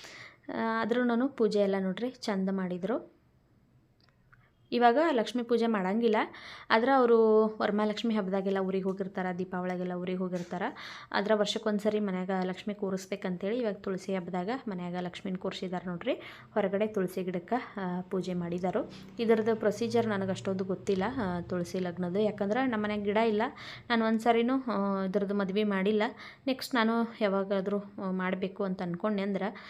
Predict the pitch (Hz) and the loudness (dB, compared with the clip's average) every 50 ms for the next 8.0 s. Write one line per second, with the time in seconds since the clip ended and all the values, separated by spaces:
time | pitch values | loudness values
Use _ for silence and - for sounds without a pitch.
0 | - - - - 226 220 220 220 226 208 185 214 214 208 208 196 196 196 196 190 | -18 -10 -4 0 0 0 2 0 0 0 2 2 2 2 2 0 0 -2 -2 -2
1 | 180 180 180 - 185 180 175 - 196 190 196 190 196 - 233 214 180 180 180 185 | -4 -4 -4 -4 -4 -4 -2 -4 -2 -2 -2 -4 -2 -2 -2 0 0 0 0 -2
2 | 185 180 180 185 185 185 180 175 - - 190 180 180 175 185 175 180 175 - 190 | -4 -2 -2 -2 -2 -2 -2 -4 -6 -6 -6 -4 -4 -4 -4 -4 -4 -2 -2 -4
3 | 185 190 - 196 190 180 175 190 185 180 180 180 180 180 180 180 180 180 180 - | -2 -2 -2 -2 -2 -2 -2 -2 -2 -2 -2 -4 -4 -4 -2 -4 -4 -4 -6 -8
4 | 175 180 170 175 185 180 180 175 - - 196 190 190 185 190 180 - - 226 202 | -8 -6 -8 -6 -6 -6 -6 -8 -8 -8 -6 -6 -4 -4 -6 -8 -2 0 0 0
5 | 196 214 - - - - - _ _ _ _ _ _ _ _ _ _ _ _ _ | 2 0 -2 -6 -10 -20 -20 _ _ _ _ _ _ _ _ _ _ _ _ _
6 | _ _ - 240 220 220 214 214 247 247 - - - - 233 - 196 196 190 190 | _ _ -8 -2 0 0 0 0 -2 -4 -6 -10 -12 -8 -6 -4 -2 -2 -2 -4
7 | 190 - 214 202 190 196 202 196 208 214 214 - - 185 175 170 190 226 220 | -4 -2 -2 -2 0 0 -2 -2 -2 -4 -6 -6 -8 -8 -6 -6 -6 -6 -8